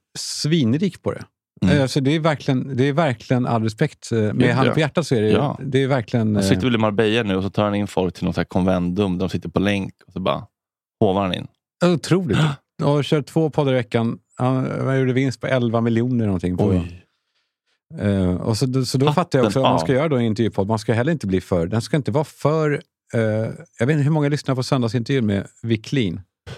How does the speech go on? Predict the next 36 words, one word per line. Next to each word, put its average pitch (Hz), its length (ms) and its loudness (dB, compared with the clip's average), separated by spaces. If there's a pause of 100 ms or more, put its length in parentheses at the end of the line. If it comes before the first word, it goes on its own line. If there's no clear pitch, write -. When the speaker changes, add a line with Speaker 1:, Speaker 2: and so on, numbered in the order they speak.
(140)
Speaker 2:
På 107 240 4
liksom 101 280 0
poddindex. 107 880 0
Speaker 1:
Ja, 151 100 2
men 147 100 2
jag 131 120 -2
Speaker 2:
För, - 100 -6
för 123 140 2
live 131 400 2
har 101 60 -2
jag 110 100 4
ingen 101 140 -2
aning. 113 320 2
Det 92 60 -2
skulle 113 220 0
kunna 131 160 0
vara 92 80 4
liksom 92 280 0
en 95 140 2
miljon 95 420 2
live. 101 400 0
Alltså, - 240 -4
Speaker 1:
Tror 180 200 2
du? 160 60 4
Speaker 2:
precis. 92 160 0
Ja, 113 200 2
jag 104 200 0
har 90 160 -8
ingen 113 220 0
aning. 107 320 0
Alltså, - 240 -4
S 101 240 -2
R, 101 80 2
det 95 100 0
är 98 40 0
sådär, 92 380 -2